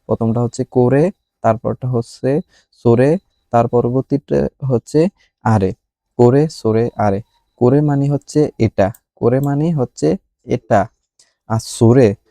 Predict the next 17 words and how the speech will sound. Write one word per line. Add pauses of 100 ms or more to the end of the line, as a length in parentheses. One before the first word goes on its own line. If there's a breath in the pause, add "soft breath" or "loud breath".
(300)
সরে
মানে
হচ্ছে (600)
ওই (300)
ওটা, (400)
সরে
মানে
হচ্ছে
কি? (220)
ওটা। (720)
আর (1400)
আরে,
আরে
হচ্ছে
ওইটা, (240)
একটু
দূরে।